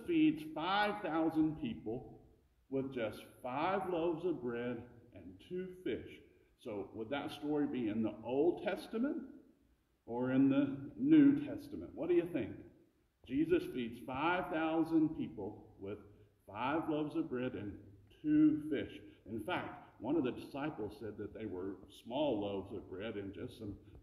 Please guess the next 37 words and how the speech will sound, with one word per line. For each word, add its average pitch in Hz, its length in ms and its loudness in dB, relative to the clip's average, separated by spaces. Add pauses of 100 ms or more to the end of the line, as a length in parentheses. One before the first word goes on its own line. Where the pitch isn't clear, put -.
(140)
tiny 139 340 0
little 101 320 -6
fish, - 280 -10
and 90 200 -8
Jesus 127 440 0 (300)
multiplied 107 920 -4
it 117 120 -2 (560)
into 107 240 -4 (160)
five 123 320 -6 (300)
thousand 135 680 0
meals 131 460 4 (420)
for 95 120 -14
all 123 240 -4
of 117 60 -6
those 113 300 -4
people. 123 260 -12 (100)
Pretty 190 200 -6
amazing. 110 560 -6 (240)
Is 104 120 -6
that 151 180 2
in 156 100 6
the 113 160 2
Old 190 320 6
Testament 220 460 -2
or 190 120 -2
the 165 220 2 (280)
New 147 260 8
Testament? - 520 -8 (640)
Well, 139 120 0
if 139 80 -6
you 190 100 4
said 240 240 2
New 277 300 10
Testament, 147 540 -2
then 135 160 2
that's 143 300 -4
right. 214 320 0